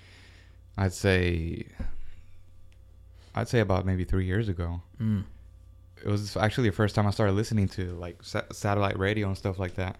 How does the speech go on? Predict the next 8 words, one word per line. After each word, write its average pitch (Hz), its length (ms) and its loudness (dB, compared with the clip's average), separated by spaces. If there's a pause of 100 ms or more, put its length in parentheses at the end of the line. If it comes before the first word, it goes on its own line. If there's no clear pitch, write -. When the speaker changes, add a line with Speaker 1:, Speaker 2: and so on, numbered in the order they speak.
(140)
Speaker 2:
Mm-hmm. 104 300 0 (500)
Speaker 1:
Which 98 160 -14
is 101 80 -6
about 92 320 -2
three 117 120 2
years 117 240 2
ago, 101 140 0
and 98 560 -2